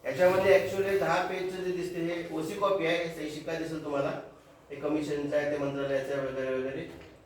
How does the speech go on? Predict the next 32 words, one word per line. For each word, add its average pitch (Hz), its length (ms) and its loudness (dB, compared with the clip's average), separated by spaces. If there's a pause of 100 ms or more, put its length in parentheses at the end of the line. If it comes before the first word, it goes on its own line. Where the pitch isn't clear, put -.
हे 170 80 -2
बारा 147 280 4
पेजमध्ये, 175 640 2
बारा 156 300 4
पेजच्या, 160 640 -2 (300)
अ, 127 200 -4 (100)
बारा 131 200 4
की 156 180 0
अठरा 160 240 4
पेजमध्ये 160 420 0
मुद्द्यामध्ये 156 500 2
ते 170 100 0
मांडली, 139 600 0
मांडली 139 340 4
आहे. - 100 6 (500)
त्या 180 200 6
मांडणीचं 170 420 6
जे 220 100 6
प्रूफिंग 202 420 6
आहे, 196 200 6
जे 196 180 2
फ्लॅग 170 300 2
लावले 180 320 6
आहे 185 140 6
ते, 185 120 -6
ते, 175 340 -6
ते, 190 60 -6
ते 185 460 -6 (880)
त्याचं 147 280 -2 (260)
डिक्लेरेशन 165 500 2
आहे 170 240 4
त्याच्यात. - 240 -2